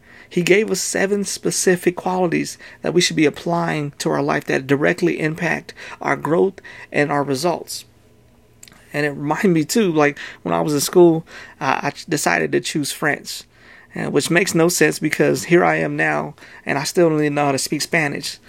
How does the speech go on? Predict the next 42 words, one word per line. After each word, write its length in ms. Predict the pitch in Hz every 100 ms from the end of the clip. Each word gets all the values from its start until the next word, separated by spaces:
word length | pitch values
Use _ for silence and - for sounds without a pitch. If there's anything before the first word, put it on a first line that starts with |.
| - - - -
Um, 420 | 143 131 139 156 - - - - -
but 120 | 156
I 40 | 202
always 240 | 214 185
thought, 220 | - 185
you 60 | 180
know 120 | 190
what? 300 | 190 - - _
Uh, 180 | 143 139
my 140 | 135 139
family 340 | 180 175 170
knows 220 | 170 175
Spanish, 340 | - 185 175 170
some 160 | 175
of 160 | 175 170
'em. 260 | 175 170 - -
Like, 260 | 160 - -
I'm 180 | 160 160
Mexican. 600 | 180 - 180 185 170 165
It's 120 | 196
just 140 | 202
gonna 160 | - 180
rub 260 | 170 180 180
off 220 | 190 175
on 80 | 151
me. 80 |
I'm 120 | - 196
gonna 140 | 196
pick 220 | 180 180
it 80 | 180
up 140 | 170
eventually 420 | 147 170 180 170 151
down 220 | 160 151
the 80 | 139
road. 320 | 139 - - - - - - - -
But 120 | 156
you 80 | 202
see 220 | - 247
how 180 | 202 160
dumb 300 | 135 160 151
that 120 | 151
sounds? 480 | 170 165 151 151